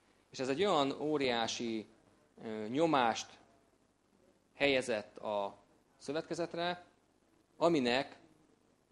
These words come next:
egyetlen egy megoldása volt, hogy először is nem tudtunk mit kezdeni azzal, hogy egy szezonon belül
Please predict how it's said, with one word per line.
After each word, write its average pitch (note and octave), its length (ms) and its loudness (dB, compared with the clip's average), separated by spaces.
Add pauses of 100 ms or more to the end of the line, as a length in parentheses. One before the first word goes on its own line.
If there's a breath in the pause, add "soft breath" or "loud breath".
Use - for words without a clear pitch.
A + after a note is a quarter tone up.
(200)
egyetlen C3+ 360 -2
egy A2 80 -2
megoldása A2+ 520 -2
volt, C3 180 -4
hogy A2+ 140 -8
először A#2+ 380 -4
is A2 260 -8
nem C3+ 200 -6
tudtunk A2+ 300 -10
mit A2+ 140 -6
kezdeni G#2+ 300 -8
azzal, A2+ 340 -2
hogy G#2+ 180 -6
egy F#2+ 120 -6
szezonon A2 420 -6
belül A2+ 380 -4